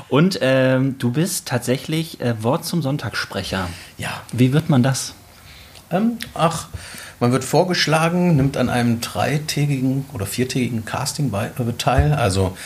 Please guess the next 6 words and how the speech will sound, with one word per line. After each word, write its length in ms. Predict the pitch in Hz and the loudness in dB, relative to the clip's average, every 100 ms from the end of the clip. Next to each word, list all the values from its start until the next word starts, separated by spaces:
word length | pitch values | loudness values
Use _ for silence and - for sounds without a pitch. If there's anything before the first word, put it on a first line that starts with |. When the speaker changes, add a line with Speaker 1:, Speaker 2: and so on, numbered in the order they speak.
| - - - - - - - | -14 -14 -14 -14 -14 -16 0
Speaker 2:
da 60 | 110 | 2
wird 140 | 117 | 4
man 80 | 127 | 2
gecoacht, 580 | 143 - 175 175 156 - | 2 4 4 4 4 2
ein 60 | |
bisschen 560 | 120 - 123 120 120 | 2 4 6 6 4